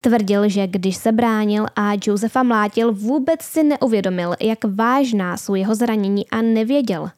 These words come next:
že je mrtvý. Uvedl také, že všechna jeho nejhorší zranění jsou následkem pouze jednoho silného kopnutí. Chtěl pak prý zavolat policii, ale protože byl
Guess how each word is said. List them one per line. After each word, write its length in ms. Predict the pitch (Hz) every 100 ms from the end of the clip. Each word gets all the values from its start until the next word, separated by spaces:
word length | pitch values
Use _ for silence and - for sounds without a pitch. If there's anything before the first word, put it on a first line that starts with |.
| _
že 140 | 196 180
je 140 | 175
mrtvý. 440 | 196 - 190 - - _ _ _ _ _ _ _ _
Uvedl 260 | 240 254 240
také, 380 | 240 - 240 233
že 140 | 226
všechna 760 | 214 - 226 220 - 202 175 185
jeho 260 | 202 202
nejhorší 540 | 208 208 233 269 - 254
zranění 460 | 220 208 196 202
jsou 160 | 196 226
následkem 540 | 214 214 220 - 226
pouze 280 | 233 240 240
jednoho 360 | 226 220 240 254
silného 580 | - 208 208 208 214 - _
kopnutí. 640 | 220 202 285 269 - - - _ _ _ _ -
Chtěl 440 | - - 214 202
pak 200 | 208 226
prý 180 | - 285
zavolat 360 | 277 294 311 -
policii, 540 | 196 190 - 180 180
ale 260 | 190 196 196
protože 440 | 202 190 208 202
byl 160 | 196